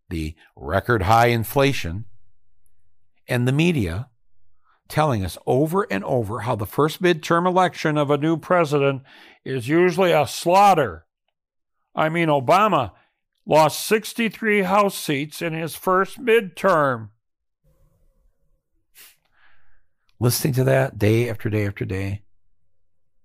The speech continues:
a lot, many, most liberal voters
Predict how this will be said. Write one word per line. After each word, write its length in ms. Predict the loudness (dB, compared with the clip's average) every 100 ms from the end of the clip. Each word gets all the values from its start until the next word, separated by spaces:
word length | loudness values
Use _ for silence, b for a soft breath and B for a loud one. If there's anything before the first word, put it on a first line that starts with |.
| _ _ _ _ _ _ _ _ _
a 80 | -6
lot, 420 | 0 2 0 -2 _ _ _
many, 440 | -2 0 2 0 -2 _ _ -10
most 540 | -6 -4 -6 -10 -18 _ _ _ _ _ -2
liberal 380 | 0 2 0 -2
voters 580 | -2 -4 -6 -10 -14